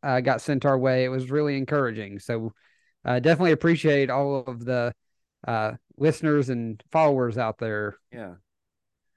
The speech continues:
Speaker 2: It was nice to know that y'all actually missed us.
Speaker 1: Yeah.
Speaker 2: <laughs>
Speaker 1: Yeah, it really was. Uh,
Speaker 2: Um,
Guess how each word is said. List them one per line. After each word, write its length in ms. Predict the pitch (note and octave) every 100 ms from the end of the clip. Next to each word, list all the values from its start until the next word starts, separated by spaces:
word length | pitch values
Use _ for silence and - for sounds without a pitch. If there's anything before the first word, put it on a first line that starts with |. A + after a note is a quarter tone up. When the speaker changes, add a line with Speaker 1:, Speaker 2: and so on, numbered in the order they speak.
| _ _
Speaker 2:
It 60 | C#3
was 160 | E3+
nice 240 | C#3 F3 F#3
to 80 | C3+
know 140 | C#3
that 140 | B2
y'all 180 | D3 C#3
actually 260 | C#3 - A#2
missed 320 | G2+ A#2+ -
us. 360 | F2 - - - _ _ _ B2+ - _ _
Speaker 1:
Yeah. 260 | C#3 G3+ F3+
Speaker 2:
<laughs> 60 | - - G3+ - - - D#3+ - - -
Speaker 1:
Yeah, 140 | D3+ D#3
it 40 |
really 280 | D3+ F#3 G3
was. 520 | F3 F#3 C#3+ A#2 A#2 A2 - - -
Uh, 480 | C3 B2 A#2 G#2 G2+ G2+
Speaker 2:
Um, 200 | G2+